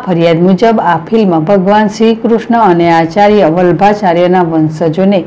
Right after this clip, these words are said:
ખરાબ અને વ્યભિચારી બતાવવામાં આવ્યા છે અને આ ફિલ્મ સાથે જોડાયેલ લોકોએ ઈરાદાપૂર્વક વૈષ્ણવો અને સનાતની હિન્દુઓની ધાર્મિક લાગણી દુભાવવાનું દુષ્કૃત્ય કરેલ છે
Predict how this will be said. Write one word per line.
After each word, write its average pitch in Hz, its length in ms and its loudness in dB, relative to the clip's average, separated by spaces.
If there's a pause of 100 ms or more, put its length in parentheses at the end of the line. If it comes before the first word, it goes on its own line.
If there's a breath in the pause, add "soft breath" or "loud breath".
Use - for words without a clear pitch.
(500 loud breath)
ખરાબ 220 460 2
અને 175 160 2
વ્યભિચારી 202 760 2
બતાવવામાં 160 600 0
આવ્યા 151 320 -2
છે 170 120 -2 (260)
અને 165 260 -2
આ 180 160 0 (100)
ફિલ્મ 160 300 -2
સાથે 175 400 0
જોડાયેલ 180 560 0 (540 loud breath)
લોકોએ 240 500 4 (160)
ઈરાદાપૂર્વક 196 840 0
વૈષ્ણવો 196 520 0 (140)
અને 165 180 2
સનાતની 220 720 0
હિન્દુઓની 165 640 -2 (680 loud breath)
ધાર્મિક 214 460 2
લાગણી 180 440 2
દુભાવવાનું 156 680 0
દુષ્કૃત્ય 214 580 -2
કરેલ 151 340 -2
છે 156 180 -4